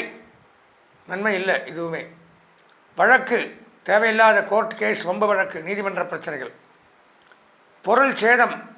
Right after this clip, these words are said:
இருக்கிற பொருளை அழிக்கிறது. விரோதம், கஷ்ட நஷ்டங்கள், விரோதம். மனையாளுக்கு துன்பம்,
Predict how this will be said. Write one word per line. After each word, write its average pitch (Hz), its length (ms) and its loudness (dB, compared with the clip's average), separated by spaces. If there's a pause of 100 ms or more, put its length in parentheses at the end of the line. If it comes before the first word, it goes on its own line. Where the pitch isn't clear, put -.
(720)
இருக்கிற 208 340 0
பொருளை 214 300 0
அழிக்கிறது. 190 560 -4 (1500)
விரோதம், 233 520 6 (1200)
கஷ்ட 175 260 0
நஷ்டங்கள், 185 480 -2
விரோதம். 175 460 2 (1400)
மனையாளுக்கு 247 640 6
துன்பம், 220 380 -2